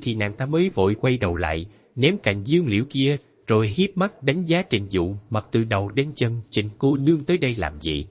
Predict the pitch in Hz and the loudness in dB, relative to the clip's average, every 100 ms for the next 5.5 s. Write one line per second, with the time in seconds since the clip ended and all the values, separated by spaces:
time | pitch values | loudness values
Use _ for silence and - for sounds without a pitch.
0 | _ _ _ - 160 113 92 101 87 95 | _ _ _ 0 0 0 -4 -2 -2 -2
1 | - 95 98 110 185 - 214 - 110 92 | -4 -2 -2 0 -2 0 -2 0 -4 -2
2 | 87 85 - - 92 98 85 110 131 156 | -4 -4 -4 -2 -2 -2 -4 -4 -2 -2
3 | - _ _ _ - 127 127 120 139 131 | -4 _ _ _ 0 0 4 4 4 0
4 | 120 - 123 123 117 101 101 - 95 101 | -4 -2 0 0 0 -2 -2 -2 -4 0
5 | 147 143 - 92 175 | 0 0 0 0 -2